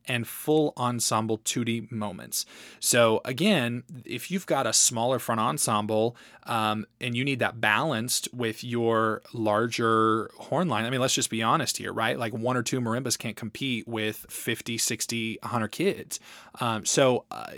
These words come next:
mixing that and making it something that is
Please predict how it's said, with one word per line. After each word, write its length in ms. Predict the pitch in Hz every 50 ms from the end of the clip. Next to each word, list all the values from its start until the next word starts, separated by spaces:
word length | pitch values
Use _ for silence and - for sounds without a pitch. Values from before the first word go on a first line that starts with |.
| 73 98 98
mixing 800 | 147 151 151 151 170 190 - - - - 131 123 120 127 127 -
that 540 | 123 117 131 139 113 113 127 - - - -
and 220 | - 135 127 123
making 320 | 123 123 123 - 139 131 127
it 100 | 120 -
something 440 | - - 117 113 - 120 120 120 113
that 180 | 113 110 -
is 300 | 117 117 110 110 - -